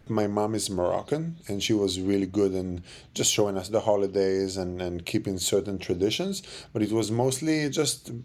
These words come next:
tradition. It was not really, uh, from a religious standpoint. And I think even from the way we were raised, it was,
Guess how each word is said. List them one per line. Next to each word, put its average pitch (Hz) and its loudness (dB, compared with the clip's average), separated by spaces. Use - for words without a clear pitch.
tradition. 117 2
It 98 -4
was 98 0
not 98 -2
really, 95 0
uh, - -8
from 98 -2
a 95 2
religious 101 2
standpoint. 147 -4
And 107 0
I 104 2
think 110 -4
even 107 0
from 98 -4
the 98 4
way 98 4
we 98 2
were 101 0
raised, 139 2
it 98 -6
was, 95 2